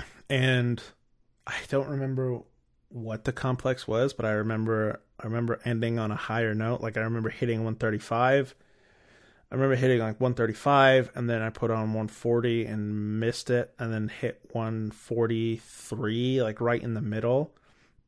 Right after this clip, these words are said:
<clears throat> or hit one forty-five, something in between, like, one forty-four maybe.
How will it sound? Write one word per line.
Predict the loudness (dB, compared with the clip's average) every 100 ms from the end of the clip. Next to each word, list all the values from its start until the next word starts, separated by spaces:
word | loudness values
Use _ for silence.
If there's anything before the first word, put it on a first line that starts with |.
| _
<clears throat> | -10 -10 -20 -20 _
or | -6
hit | -2 -2
one | 0 -2
forty-five, | 0 0 0 -2 0 0
something | 0 0 0 0
in | 0
between, | -2 -2 -2
like, | -2
one | -2 -4
forty-four | 0 0 0 0 2 0
maybe. | -4 -6 -6